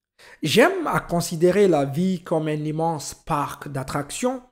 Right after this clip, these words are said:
où nous faisons les montagnes russes en tant que groupe collectif. Nous connaîtrons des hauts et des bas, des rebondissements et des virages,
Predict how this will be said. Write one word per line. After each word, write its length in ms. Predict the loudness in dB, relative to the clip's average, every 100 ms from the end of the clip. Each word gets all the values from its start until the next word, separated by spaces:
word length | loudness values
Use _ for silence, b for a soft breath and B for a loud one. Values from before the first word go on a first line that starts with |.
| _ _
où 120 | 0 2
nous 140 | 2
faisons 500 | 2 2 2 0 0
les 160 | 0 0
montagnes 500 | -2 -2 -2 0 0
russes 560 | 0 0 -4 -10 _ _ _ -6
en 140 | -4
tant 180 | -2 -2
que 120 | -2
groupe 420 | -4 -2 -2 -2 -4
collectif. 680 | -4 -4 -10 -18 -20 _ _ _ _ _ _ _ _ _ _
Nous 160 | 0 2
connaîtrons 540 | 2 2 0 0 2
des 180 | 4 2 6
hauts 280 | 8 10
et 60 | 8
des 140 | 6
bas, 540 | 6 4 2 -2 -16 _ _ _
des 120 | 0
rebondissements 760 | 4 4 4 2 0 0 2 4
et 120 | 6
des 120 | 4
virages, 640 | 2 2 2 0 -4 -18